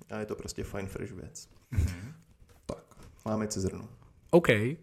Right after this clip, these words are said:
Speaker 2: výborně. Takže prostě humus, jasně, to by nás mělo všechno
Speaker 1: Do
Speaker 2: napadnout,
Speaker 1: it,
Speaker 2: že dává
Speaker 1: do it.
Speaker 2: smysl.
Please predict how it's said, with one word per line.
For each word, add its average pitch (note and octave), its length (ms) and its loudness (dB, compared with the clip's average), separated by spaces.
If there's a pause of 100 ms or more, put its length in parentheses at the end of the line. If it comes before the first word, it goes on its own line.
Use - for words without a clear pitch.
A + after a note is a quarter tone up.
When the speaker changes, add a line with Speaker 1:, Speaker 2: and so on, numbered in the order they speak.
(140)
Speaker 2:
výborně. B2 420 2
Takže A#2 220 6
prostě C3+ 380 4
humus, C#3 600 8
jasně, A#2+ 540 6
to C3+ 100 4
by C3+ 80 6
nás A#2+ 180 0
mělo B2 140 2
všechno A2+ 240 -2
Speaker 1:
Do G#2 60 4
Speaker 2:
napadnout, B2 420 8
Speaker 1:
it, B2+ 80 -4
Speaker 2:
že - 160 2
dává B2 140 10
Speaker 1:
do G#2+ 80 8
it. A2+ 60 4
Speaker 2:
smysl. A#2 400 4